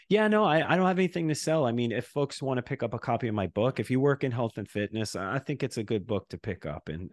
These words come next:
you know, I, I do maybe make one dollar every time you, you, someone buys a copy of my book, but we've sold a hundred thousand and I've given away fifty thousand of them. So obviously not, uh, money's not super important to me in this regard, but I do think it's, it would be valuable for health and fitness professionals.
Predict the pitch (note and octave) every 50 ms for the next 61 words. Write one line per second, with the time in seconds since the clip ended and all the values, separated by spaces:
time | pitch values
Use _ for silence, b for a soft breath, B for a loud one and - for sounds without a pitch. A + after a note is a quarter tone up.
0 | _ - - A2 G#2+ G#2 G2+ G2 G2 b b b b b b b F#2 A2 A2+ G#2
1 | - - G#2+ G#2+ F2 A2 A#2 A2 A2 G#2+ G#2 G#2+ G#2 G2 G2+ G#2 G2 - G2 G#2
2 | G2+ G2 G2 F#2+ G2 G2 G2+ G2+ F#2 F#2+ G2 F#2 G2 F#2 - - A2 G2 F#2+ F#2+
3 | F#2+ F2+ - - - D2+ D#2+ F2 C2+ - - - G#2+ G2 G2 F#2 F#2+ F#2+ F#2+ F#2
4 | G2 - - G2+ F#2+ - G2+ F2+ F#2 F2+ F2 - - F2+ F#2+ G2 _ - - E2+
5 | D#2+ G2+ G2 - - - A2+ A2 G#2+ G2 F#2+ F2+ F2 E2+ E2+ F#2+ - - F#2+ G2
6 | F#2 F2+ - - E2 D#2+ D#2+ F#2 G2 G2+ F#2 F#2 F2 D#2 D2 - - - F#2+ F#2
7 | F#2+ E2+ F2+ D#2+ D2+ F2 - - G2 - - - D#2 - - - F2 F2 G2 A2
8 | F2+ F2+ F2 F2+ F2+ F2+ F2 - - - - F#2 B B B B B B B B
9 | - F#2 G2 G#2+ G#2 G2+ - - - F#2+ F#2 F2+ - F#2+ G2 F2+ F2+ - _ _
10 | - G2+ G2 D#2 E2+ F2+ - - F#2+ F#2+ G2 F#2+ F2+ - E2+ F2+ - - - -
11 | - D2+ D#2 - - - - C#2+ - - - E2+ D#2 E2 E2 D2+ D#2 D#2 F#2 -
12 | - - G#2+ - F2+ G2 G#2 G#2+ A2+ - A#2+ A2+ G#2+ A2 - E3+ E3 - - D3
13 | A2+ - G#2+ - - - - - - - G2+ - - - G#2+ F#2 G#2+ G2+ F#2+ G2
14 | E2+ E2 F#2+ F#2+ F#2 - C#2 B1+ - - - G2 F#2+ E2 - - - - - -
15 | - - - - - - - - E2 G2 - - E2 E2+ E2 E2 - -